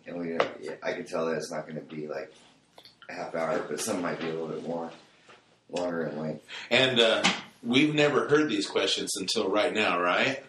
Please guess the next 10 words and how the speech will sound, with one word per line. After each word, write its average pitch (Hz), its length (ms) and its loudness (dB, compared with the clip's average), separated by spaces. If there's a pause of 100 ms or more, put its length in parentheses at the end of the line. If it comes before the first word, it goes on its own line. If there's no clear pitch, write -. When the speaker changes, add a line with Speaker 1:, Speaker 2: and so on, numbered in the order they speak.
Speaker 1:
That's - 220 -10
right. 95 400 0
So, 82 460 -2 (160)
disclaimer. 92 600 -6 (200)
<laughs> - 120 -2 (1040)
I - 40 0
sent - 260 -2
you 90 120 -4
one. 85 400 -4
Speaker 2:
<laughs> 131 160 2